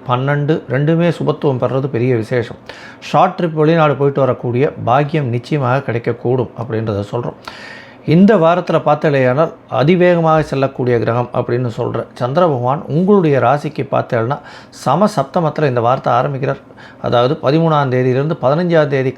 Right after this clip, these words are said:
கார்த்தால வந்து, அஹ், கார்த்தால வந்து ஒரு பதினொன்னு, பதினொன்றரை மணி வரலும் பார்த்தலையானால் சந்திர பகவான் உங்களுடைய ராசிக்கு ஏழாம் இடத்துல இருக்கார்,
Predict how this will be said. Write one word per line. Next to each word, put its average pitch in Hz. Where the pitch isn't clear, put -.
கார்த்தால 147
வந்து, 147
அஹ், 113
கார்த்தால 147
வந்து 151
ஒரு 135
பதினொன்னு, 160
பதினொன்றரை 143
மணி 143
வரலும் 139
பார்த்தலையானால் 120
சந்திர 143
பகவான் 147
உங்களுடைய 127
ராசிக்கு 139
ஏழாம் 135
இடத்துல 123
இருக்கார், 123